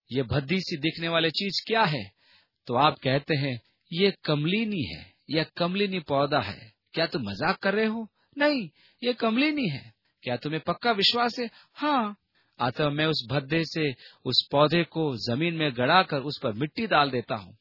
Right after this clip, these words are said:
फिर क्या होता है? वह मर जाता है, सड़ जाता है,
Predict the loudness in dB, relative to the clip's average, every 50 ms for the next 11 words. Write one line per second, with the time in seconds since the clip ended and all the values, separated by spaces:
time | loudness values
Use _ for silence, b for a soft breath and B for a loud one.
0 | _ _ -8 -8 -8 -4 -2 0 0 2 0 0 0 0 0 0 0 -2 -6 B
1 | B B B B B B -12 -10 -8 -4 -2 -2 0 4 4 4 4 4 0 -2
2 | -2 -2 -6 b b b b b -12 -4 2 2 2 4 4 2 0 0 0 -2
3 | -4 -4 -4 -6